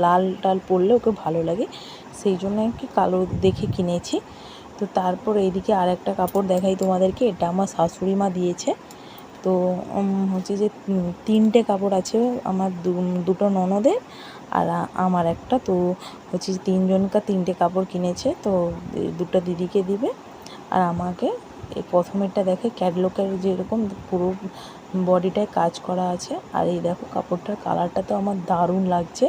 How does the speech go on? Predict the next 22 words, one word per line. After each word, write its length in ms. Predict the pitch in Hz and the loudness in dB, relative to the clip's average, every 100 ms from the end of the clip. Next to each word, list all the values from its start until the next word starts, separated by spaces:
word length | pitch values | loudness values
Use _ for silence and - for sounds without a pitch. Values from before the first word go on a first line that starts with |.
| - - - - | 0 -10 -16 2
তো 60 | 220 | 6
এরকম 280 | 196 185 214 214 | 6 4 0 -2
কালারের 320 | 190 190 190 202 | 0 2 2 0
কাপড় 240 | 185 185 202 - | -2 -2 -4 -2
কোনোদিনও 380 | 185 180 190 190 | -2 0 -2 -2
পরিনি, 380 | 185 175 180 190 320 - - - | 0 2 2 0 -2 -6 -18 -8
তো 40 | - | 2
এই 140 | 208 208 - | 4 4 0
ফার্স্টবার 480 | 180 175 - 190 190 | -2 -2 0 2 2
পরবো। 200 | 185 180 196 | 0 -2 0
মাকে 220 | 175 180 185 180 | -2 -2 -2 -2
বললাম 220 | 180 202 190 | 0 0 0
হেভি 220 | 175 185 185 | 0 2 0
লাগছে। 340 | 165 - - 277 - - - - - | 0 -4 -6 -6 -6 -16 -18 -18 -4
তো 60 | 190 | -2
এই 40 | 185 | 2
কাপড়টা 360 | 180 175 185 196 185 | 2 2 0 -2 -2
কেমন 240 | 180 180 185 | -2 0 0
লাগছে 220 | 185 208 - | 0 -2 -4
কমেন্ট 260 | 170 170 180 | -4 -4 -4
করে 140 | 190 185 | -2 -2
জানাবে। 240 | 175 170 | -2 -2